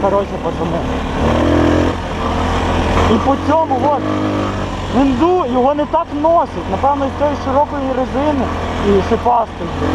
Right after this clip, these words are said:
Легенько по цій фігні. Хоча, бляха, в мене на Форте барахло, не резина. То, напевно, на всіх нормальних резинах так більш-менш такий зацеп і це все.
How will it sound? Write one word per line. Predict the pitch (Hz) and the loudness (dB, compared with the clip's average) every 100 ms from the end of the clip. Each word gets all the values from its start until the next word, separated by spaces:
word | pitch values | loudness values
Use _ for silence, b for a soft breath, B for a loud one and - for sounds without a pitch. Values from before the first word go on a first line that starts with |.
| - - - 180 | 0 0 0 2
Легенько | 262 269 285 302 233 226 | 2 4 2 0 -4 -2
по | 240 226 220 | 0 0 0
цій | 240 - | -6 -2
фігні. | 226 202 214 175 - - - - - - - - | -2 0 0 -2 -2 -4 -4 -2 -2 0 0 2
Хоча, | 247 311 | 2 2
бляха, | 277 294 311 277 | 0 2 0 0
в | 254 | 0
мене | 269 269 | 0 0
на | 262 | 0
Форте | 285 269 254 | 0 0 -2
барахло, | 254 254 269 302 285 | 0 -2 0 0 2
не | 262 | 0
резина. | 254 233 294 262 185 - - - - - | -2 -2 0 0 0 -2 -10 -10 -8 -2
То, | 214 | 0
напевно, | 240 269 269 262 | 2 2 0 -2
на | 254 | -4
всіх | 269 262 | -4 -4
нормальних | 262 262 277 262 254 | 0 2 2 0 -6
резинах | 226 285 277 226 | -4 0 0 0
так | 208 175 | -2 -2
більш-менш | 196 - 208 196 - - - - - - - - | -10 -4 0 0 -2 -14 -12 -10 -8 -4 -4 0
такий | 220 - 240 | -2 0 -4
зацеп | 208 220 220 220 208 | -2 -2 0 -2 -2
і | 180 | -8
це | 196 175 | -8 -6
все. | 190 156 | 0 0